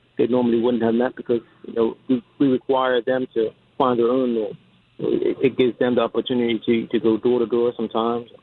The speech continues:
just asking around. So they're getting outside their comfort zone and, you know, like I said, meeting people they normally wouldn't have met. I have received calls or there's just messages saying, "Yo, a kid, kid in program came by to mow my lawn today, and I really appreciate it." 'Cause, you know, a lot of people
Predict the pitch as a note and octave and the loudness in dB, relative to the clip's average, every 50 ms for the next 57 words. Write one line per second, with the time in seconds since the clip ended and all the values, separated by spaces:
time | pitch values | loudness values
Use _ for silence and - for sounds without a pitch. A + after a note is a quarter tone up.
0 | _ _ - A2+ - - A#2+ B2 - - C3 A#2 A2+ A2+ A#2+ B2+ C3 B2 A2 G2+ | _ _ -6 -2 0 0 0 0 0 -2 -2 0 2 2 2 0 0 -2 -2 -4
1 | - - - G#2 G#2+ G#2+ A#2+ A#2 A2+ A#2 G#2+ A2 B2 A#2 - A#2 A2+ A2 A2 A2 | -6 -8 -6 -6 -2 2 2 2 2 2 0 0 -2 -2 0 -2 0 0 0 -2
2 | - C3 B2 A#2 - - - - A2+ A2 A2 G#2+ G#2 G#2+ - A#2+ A#2+ A#2 A2+ G2 | -2 -4 -4 -4 -6 -8 -4 -2 -2 0 0 -2 -4 -6 -4 -2 -2 0 0 -2
3 | - G#2+ G#2+ - - A#2 - A2+ B2 B2 A#2+ A#2 - B2+ - B2+ B2 - A#2 A#2 | -2 -4 -4 -4 -6 -8 0 2 2 2 2 -4 -14 -14 -10 -6 -4 -4 -2 -2
4 | A#2+ A#2 A#2 A#2 A2+ A#2 A#2 A#2+ A#2 A2+ A#2 A2 G#2+ - _ _ _ _ _ - | -2 0 0 0 0 0 -2 -4 -8 -14 -16 -16 -16 -16 _ _ _ _ _ -4
5 | B2 A#2+ - - _ _ _ _ _ _ _ _ _ _ _ - B2 C3+ C#3 C3+ | -4 -4 -4 -6 _ _ _ _ _ _ _ _ _ _ _ -2 0 2 2 4
6 | E3 E3 D#3 C3+ A#2 A#2+ B2 - - B2+ A#2+ A2+ - C3+ B2 B2 B2 B2 A#2+ A2+ | 4 2 2 2 0 0 -2 0 0 -2 -2 0 0 2 2 4 2 2 2 2
7 | A2+ G#2+ G#2+ A2+ - _ _ _ _ _ - - A#2+ A2+ A2 A2+ G#2+ A2+ A2+ A#2 | 0 0 0 -2 -6 _ _ _ _ _ -14 -8 -6 -4 -4 0 2 2 2 2
8 | - - - B2 A2 - - A#2 A#2 A2+ A#2 A#2+ B2 - - - _ - - - | 0 -2 -4 -4 -2 0 0 2 2 2 2 0 0 -2 -4 -8 _ -20 -20 -4
9 | - D#3 D3 B2 A#2 - _ _ _ _ _ _ _ _ _ - - C#3 C#3 B2+ | -2 0 0 0 -4 -8 _ _ _ _ _ _ _ _ _ 0 2 2 2 2
10 | - D3+ C#3 B2+ C3 C3 B2+ - - C3+ B2 A#2+ B2+ B2+ B2+ A#2+ A#2 B2 B2 A#2+ | 2 0 2 2 2 0 0 0 0 0 2 2 2 2 2 2 2 2 2 2
11 | A#2 A#2 B2 B2 B2 A#2+ A#2 A2+ A#2 A#2+ B2+ A#2+ A#2 - - - - - - A#2 | 2 2 2 2 0 0 -2 -2 0 0 2 0 0 -4 -6 -10 -4 0 2 4
12 | A#2+ B2 A#2+ A#2 A#2+ - C3+ A#2 - A#2+ A#2+ A#2+ - _ _ C3 A#2+ B2 B2 A#2 | 4 4 4 2 0 -2 -4 -2 0 0 0 0 -2 _ _ -2 0 2 2 2
13 | A#2+ C3 C3 B2+ - C#3 B2 - B2+ A#2+ A#2 | 2 0 0 0 -2 -2 -2 -2 -2 -4 -4